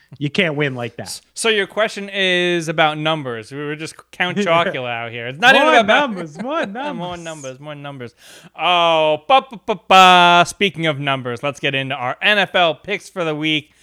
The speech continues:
Speaker 1: Uh, I can't count this week, so if I look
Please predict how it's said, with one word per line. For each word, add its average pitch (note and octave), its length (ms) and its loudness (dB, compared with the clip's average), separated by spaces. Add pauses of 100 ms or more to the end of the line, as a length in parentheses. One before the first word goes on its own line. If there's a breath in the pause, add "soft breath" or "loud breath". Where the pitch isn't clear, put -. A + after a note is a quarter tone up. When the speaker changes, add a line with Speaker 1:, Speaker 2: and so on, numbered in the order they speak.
(320 soft breath)
Speaker 1:
Uh, D3+ 500 4
I F3 200 2
can't F#3+ 320 -8
count E3+ 320 -4
this D#3+ 260 -8
week, D3+ 340 -6
so D#3 380 -2 (440 soft breath)
if D#3+ 200 0
I D#3+ 100 -2
look G3+ 340 -10